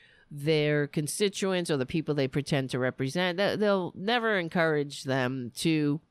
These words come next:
um, broaden their horizons in any way. That's, and they, they're constantly fed this, uh, the, you know, the theme of, um, you, you can't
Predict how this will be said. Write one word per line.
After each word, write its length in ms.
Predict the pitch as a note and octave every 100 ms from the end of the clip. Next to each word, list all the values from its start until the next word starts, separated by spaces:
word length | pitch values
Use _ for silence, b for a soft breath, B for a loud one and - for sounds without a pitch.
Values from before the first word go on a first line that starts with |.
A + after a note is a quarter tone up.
| _ b b b b -
um, 560 | B2 D3 C3+ C#3 C3+ - - -
broaden 540 | D3+ D#3 D#3+ E3 D3+
their 200 | D3 C#3
horizons 960 | C#3 B2+ C3+ C#3+ C3+ B2+ A#2 G#2 A2+ A#2
in 160 | B2
any 240 | A#2+ A2 A2+
way. 400 | G#2 G#2+ A#2+ G#3+
That's, 220 | A3 A3
and 420 | - G#3+ G#3 G#3
they, 180 | A3 G#3+
they're 220 | G3 G#3+
constantly 540 | G#3 G#3+ A3 G#3 F#3 G3+
fed 460 | - G#3 F#3 E3
this, 500 | E3 F3 E3+ - - b b b b b
uh, 580 | - A#2 E3+ E3+ D#3 D3
the, 200 | E3+ C#4
you 60 |
know, 160 | - -
the 120 | G3
theme 500 | F3+ - A3 G3+ F#3
of, 480 | E3 D#3+ D#3 D3+ E3
um, 480 | E3 D#3 D3 C#3+ D3+ _ b
you, 180 | - F3
you 180 | - F#3+
can't 320 | - G3 E3